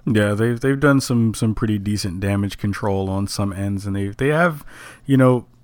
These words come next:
uh, enlisted some people who are more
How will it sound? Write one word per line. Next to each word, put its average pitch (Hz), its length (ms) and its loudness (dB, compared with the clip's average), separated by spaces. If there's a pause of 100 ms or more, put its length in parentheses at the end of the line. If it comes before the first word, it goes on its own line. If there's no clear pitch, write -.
(360)
uh, 117 260 -4
enlisted 120 500 2
some 110 200 -2
people 113 380 0
who 110 420 -2
are 107 340 -2
more 107 460 -2